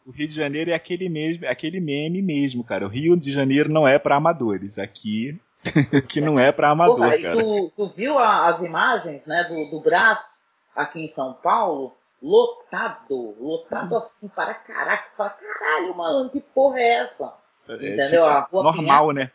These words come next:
Speaker 1: É tipo no-
Speaker 2: Meu irmão, todo mundo sem máscara ou máscara abaixada. Cara, pelo amor de Deus, a gente vai ter que ter força pela gente e pelos outros, né? Não tá mole não, viu? Poxa, mas é isso, né? Te agradeço, Alan.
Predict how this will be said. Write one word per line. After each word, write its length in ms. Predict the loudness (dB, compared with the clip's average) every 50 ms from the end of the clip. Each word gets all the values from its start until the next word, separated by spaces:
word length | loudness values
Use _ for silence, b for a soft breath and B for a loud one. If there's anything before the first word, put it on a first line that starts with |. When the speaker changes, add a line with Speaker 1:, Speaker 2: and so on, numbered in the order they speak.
| _
Speaker 1:
É 80 | -16 -16
tipo 220 | -14 -14 -12 -8
no- 160 | -6 -6 -6 -6 _ _ _ _ _ _ _ _ _ _ _ _
Speaker 2:
Meu 480 | _ -12 -6 -4 0 0 2 0 0 -2
irmão, 520 | -6 -6 -8 -8 -8 -6 -4 -4 -4 -4 -2
todo 220 | -2 -2 0 0
mundo 240 | -2 -2 -4 -6 -6
sem 260 | -4 -4 -2 -2 -2 -2
máscara 440 | 0 2 2 2 0 -2 0 0
ou 60 | 0 2
máscara 400 | 2 -2 -2 -2 -4 -4 -4 -2
abaixada. 800 | 0 0 0 0 -2 -6 -14 -12 -8 -6 -4 -4 -4 -4 -6 -6 b b b b _ _
Cara, 380 | -2 0 2 4 4 4 4 2
pelo 260 | 2 2 0 0 0 0
amor 420 | -2 -4 -4 -2 -2 -2 -2 -2
de 120 | -4 -10
Deus, 420 | -4 0 2 2 2 2 -2 -2 0
a 140 | 0 0 0
gente 180 | -2 -6 -2
vai 160 | 2 4 4
ter 140 | 4 2 -4
que 140 | -8 -10 -12
ter 420 | -8 -2 0 0 0 0 -4 -10 _ _ _ _ _ _
força 320 | -2 2 2 2 2 0 -2
pela 280 | 2 2 4 4 4 2
gente 240 | 2 -2 -6 -6 -6
e 40 |
pelos 300 | -4 -2 0 0 0 0
outros, 400 | 0 -2 -2 -4 -8 -12 -12 -12 -10
né? 340 | -6 -4 -2 -2 -2 -4 -8
Não 80 | -12 -12
tá 180 | -6 -4 -4 0
mole 300 | 2 2 2 2 2 0
não, 260 | -2 -4 -6 -6 -8 -8
viu? 240 | -4 -2 -2 -2 -4 _ _ _ _ _ _ _ _ _
Poxa, 260 | -2 -2 -2 -2 -2 -2
mas 220 | -2 0 2 4
é 100 | 4 4
isso, 360 | 4 2 -2 -6 -8 -16 -10 -6
né? 320 | -2 -2 0 0 -2 -2
Te 100 | 0 -2
agradeço, 640 | 0 0 0 -2 -2 0 2 2 2 2 0 -2 -2
Alan. 440 | 0 2 2 4 4 4 4 2